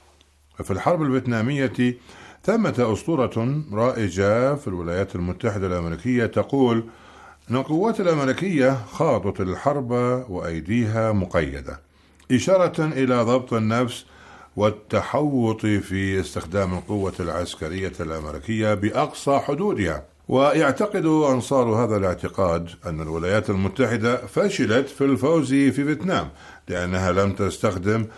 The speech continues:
ما يكفي من قوتها العسكرية، ولكن على أولئك الذين يصدقون هذا الرأي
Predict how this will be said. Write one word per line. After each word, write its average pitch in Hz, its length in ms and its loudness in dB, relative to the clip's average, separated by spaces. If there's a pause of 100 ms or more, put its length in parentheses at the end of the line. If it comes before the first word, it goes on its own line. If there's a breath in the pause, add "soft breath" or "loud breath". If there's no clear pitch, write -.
(220 loud breath)
ما 110 260 2
يكفي 104 440 2
من 101 160 2
قوتها 98 480 0
العسكرية، 98 760 2
ولكن 104 640 2
على 92 220 -2
أولئك 95 440 -2
الذين 92 440 0
يصدقون 110 840 -2
هذا 87 360 -2
الرأي 90 460 0